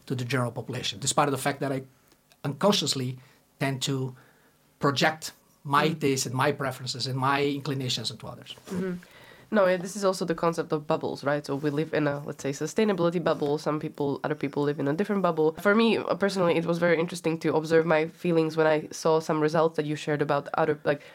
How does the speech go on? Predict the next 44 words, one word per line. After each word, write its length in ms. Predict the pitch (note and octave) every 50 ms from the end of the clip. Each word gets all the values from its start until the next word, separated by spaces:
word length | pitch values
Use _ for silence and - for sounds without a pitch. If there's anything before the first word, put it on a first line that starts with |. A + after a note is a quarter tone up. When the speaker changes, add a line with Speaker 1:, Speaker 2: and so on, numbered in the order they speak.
| - _ -
Speaker 2:
the 80 | E3
general 400 | D#3+ - F#3+ G3 G3 F3 D#3 D3
results, 340 | C#3+ D#3 D3+ D3+ C#3 D3+ D3 D3+
let's 140 | C#3+ -
say, 100 | - D3
people 280 | - - F3 E3+ E3 D#3
behave 320 | D#3+ D3 C#3 D3 C#3+ C#3+
in 160 | - - D3+ D3+
this 200 | D3+ D3+ - -
way 180 | D3+ C#3 C#3
or 120 | C#3+ C#3+ - _ _ -
in 140 | D#3+ D#3+ C#3+
that 220 | D3+ D#3 D#3 -
way. 220 | F3 G3 A#3 A#3 - - - - - - _ -
I 80 | E3 E3
was 80 | E3
like, 100 | E3 D#3+
"Okay, 220 | D#3+ - - E3 -
I 140 | - E3+ F#3
wouldn't 300 | G#3+ G3 F#3 F#3 F#3 F3
behave 260 | E3+ E3+ D#3+ E3 E3 D#3+
that 140 | D#3+ D#3 -
way," 140 | - C3+
but, 180 | C3 - C#3+ C#3 -
you 80 | - D#3
know, 160 | D3 D3 D3+
that's 280 | D3+ D#3 D#3 D#3 - -
just 400 | - - D#3+ D3+ - - - -
egocentric 520 | - D3+ D3+ D3+ - E3 C#3+ - D3+ D3
bias 340 | C#3+ C#3+ - - D#3 - - -
in 240 | - D3+ D#3+ D#3 - -
practice. 500 | - D3 C#3+ - - - - F3+ - - - -
So 140 | - G#3+ G3
that, 260 | G#3 A3+ A3+ G#3+ G3+
that 140 | A3 G#3+ G#3+
leads 240 | A3 G#3 G3 G3+ -
me 80 | F#3+
kind 160 | F#3+ G3 F3
of 100 | F3+ F3 -
to, 440 | - F#3 F3+ F3 F3 E3+ E3 - - - -
to 340 | - F3 E3 E3 E3 D#3 - - - - - E3+
one 120 | D#3+ E3+
thing 200 | E3 E3 D3+ E3
about, 280 | E3+ E3 D#3 D3+ D3+ D3+